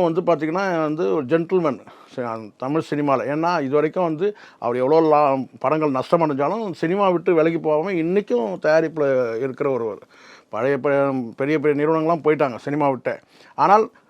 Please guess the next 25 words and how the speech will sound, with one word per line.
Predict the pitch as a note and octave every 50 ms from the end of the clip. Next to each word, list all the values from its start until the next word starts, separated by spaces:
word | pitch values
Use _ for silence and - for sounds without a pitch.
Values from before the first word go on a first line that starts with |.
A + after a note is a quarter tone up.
| _ _ _
ஒரு | - - C#3+ C#3
படம், | C3+ C#3+ D3+ E3 E3+ E3+ D#3+ D3
நாலு | C#3+ C#3+ E3 E3+ E3+
படம் | C#3+ E3+ F3 F3+
நஷ்டம், | E3+ D#3 C3+ - - F#3 F#3 F#3
ஒரு | D#3+ D#3 D#3+
படம் | B2 D#3 D#3 E3 D#3+ D#3 D3+ D3
வந்து | D3 C#3+ C#3 D#3
லாபம்ன்ற | D3 C#3+ C#3+ D3+ D3 D3 D3 C3+
அந்த | C3+ B2 C#3+ D3+ D#3
மாதிரி | D#3+ E3+ E3+ E3 D#3+
தான் | E3+ G3 A3
ஒரு | G3 E3 C#3+
ப-, | - A#2 C3+
வந்து | C#3 C3+ D#3 F#3+
சினிமா | - - F3+ F3+ G3+ G#3 G3
விட்டு | F3+ E3+ E3 G#3 F#3
விலகி | E3+ E3 E3+ F3 F3
போகாம | D#3 E3 D#3 D3+ D3+ D#3+ G3+ A#3+
இன்னைக்கும் | A3+ G3 F#3 G3 G#3+ G#3+ B3 A#3+ A3
வந்து | G3 G3 G#3+ A#3+ A3+
பல | - - F3 F#3 F#3 -
ப்ராஜெக்ட் | F3+ F3+ F#3+ F#3+ F#3 F3+ F#3
அவரது | E3 D#3+ D3+ D#3 D#3
ஓடிட்டுருக்கு. | E3 D#3+ C3 C#3 B2+ G2+ G2+